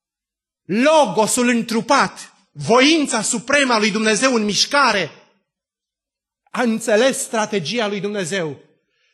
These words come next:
Și de unde începe, dragul meu Cristi, răbdarea lui Hristos? Ești ghicitoare cei. Dacă așa stau lucrurile, începe din ceruri.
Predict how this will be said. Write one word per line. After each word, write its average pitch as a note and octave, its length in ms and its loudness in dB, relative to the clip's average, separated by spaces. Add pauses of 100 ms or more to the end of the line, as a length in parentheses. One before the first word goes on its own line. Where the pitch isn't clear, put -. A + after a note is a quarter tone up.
(120)
Și A3 680 -2 (140)
de A3 100 2
unde C4+ 300 4
începe, B3 520 2
dragul A3+ 440 2
meu G#3+ 180 2
Cristi, G#3 420 -2
răbdarea F3+ 460 2
lui E3+ 160 -2
Hristos? C#3 600 -8 (1900)
Ești D#3+ 280 0
ghicitoare D3 480 -2
cei. A#2+ 420 -8 (960)
Dacă D3+ 320 -6
așa F#3 280 0
stau A3+ 260 2
lucrurile, D#3+ 520 -2
începe D#3 440 -6
din D#3 160 -4
ceruri. C#3+ 500 -10